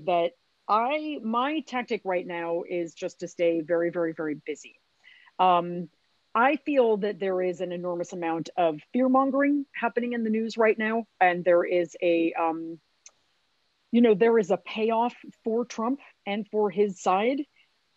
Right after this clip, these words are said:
when we are all freaking out and running around, um,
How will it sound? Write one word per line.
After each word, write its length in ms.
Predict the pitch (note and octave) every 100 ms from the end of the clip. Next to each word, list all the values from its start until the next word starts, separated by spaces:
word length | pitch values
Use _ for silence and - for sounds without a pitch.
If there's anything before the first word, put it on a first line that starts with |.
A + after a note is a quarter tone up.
| _ -
when 500 | G3+ G#3+ G3+ G3 G#3 -
we 220 | F#3+ A3
are 180 | A3+ A3
all 280 | G3 G3 F#3+
freaking 400 | - A3 G#3 G3+
out 200 | F#3 F#3
and 220 | G3+ F#3
running 220 | F3+ F#3 F#3
around, 500 | F3 F3 E3+ E3+ - -
um, 400 | E3+ E3 E3